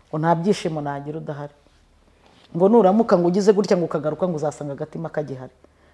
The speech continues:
Abizi gut-, abizi ko ari ibintu byamushutse. Meddy nawe ati, "Najyaga numva ko aho wagiye,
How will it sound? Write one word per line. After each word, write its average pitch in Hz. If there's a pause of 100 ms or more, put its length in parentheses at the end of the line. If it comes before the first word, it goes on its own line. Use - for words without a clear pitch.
(120)
Abizi 147
gut-, 214
abizi 156
ko 151 (1040)
ari 175
ibintu 156
byamushutse. 156
Meddy 160
nawe 180
ati, 196
"Najyaga 170
numva 180
ko 196
aho 190
wagiye, 170